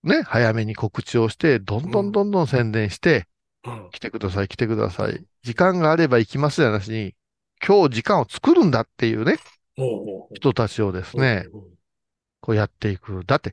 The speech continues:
Speaker 2: うん。
Speaker 1: やっぱ考えたらおかしいよ。あのー、お-、エフエム岡山でやってる番組が東京でやるのはわかるよ。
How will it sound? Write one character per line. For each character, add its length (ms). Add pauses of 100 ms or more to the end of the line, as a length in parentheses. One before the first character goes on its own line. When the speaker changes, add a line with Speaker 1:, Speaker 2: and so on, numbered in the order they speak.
Speaker 2:
う 60
ん。 200
Speaker 1:
や 120
っ 80
ぱ 100
考 340
え 60
た 80
ら 60
お 20
か 160
し 240
い 40
よ。 200 (2250)
あ 140
の 100 (800)
ー、 60
お-、 60 (440)
エ 60
フ 240
エ 100
ム 120
岡 340
山 280
で 280 (200)
や 120
っ 40
て 160
る 120
番 280
組 200
が 200
東 220
京 160
で 80
や 140
る 60
の 80
は 40
わ 120
か 120
る 80
よ。 220